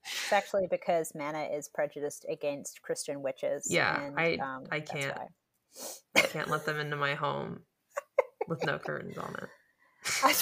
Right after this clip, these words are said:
Speaker 1: <laughs> So, um, but yeah, so you were driving to pick me up the next day, and did you, like,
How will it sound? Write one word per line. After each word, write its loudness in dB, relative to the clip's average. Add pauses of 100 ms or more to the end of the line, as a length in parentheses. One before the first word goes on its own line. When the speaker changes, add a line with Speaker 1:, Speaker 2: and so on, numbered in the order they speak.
Speaker 1:
<laughs> - (1120)
So, 8
um, 2 (280)
but 8
yeah, 10
so 4
you 2
were 0
driving 2 (100)
to 6 (180)
pick 0
me -2
up -2
the 0
next -8
day, 4 (100)
and -2
did -2
you, 2
like, 2